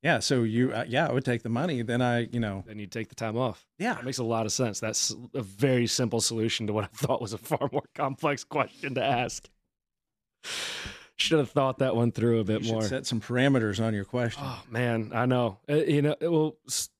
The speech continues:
Speaker 2: I'm gonna cut myself a bit of slack because, believe it or not, it was, y-, you were supposed to be here, I think, exactly a month ago.
Speaker 1: Uh-huh.
Speaker 2: Uh,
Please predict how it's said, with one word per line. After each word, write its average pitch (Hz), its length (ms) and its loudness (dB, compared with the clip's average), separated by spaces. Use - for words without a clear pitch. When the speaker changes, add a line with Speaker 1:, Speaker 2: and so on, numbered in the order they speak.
Speaker 2:
I'm 160 100 2
gonna 180 160 4
cut - 240 -2
myself 131 320 0
a 110 60 -6
bit 117 100 4
of 104 80 2
slack 113 480 0
because, 120 260 -2
believe 120 280 2
it 139 80 4
or 117 80 2
not, 127 240 2
it - 80 -12
was, 107 200 -4
y-, 120 120 -6
you 123 200 2
were 131 80 6
supposed 180 300 0
to 127 60 -8
be 113 260 0
here, 113 460 0
I 110 120 -6
think, 135 200 -2
exactly 110 460 -2
a 101 40 -4
month 117 220 -2
ago. - 240 -12
Speaker 1:
Uh-huh. 120 200 -6
Speaker 2:
Uh, 98 260 -8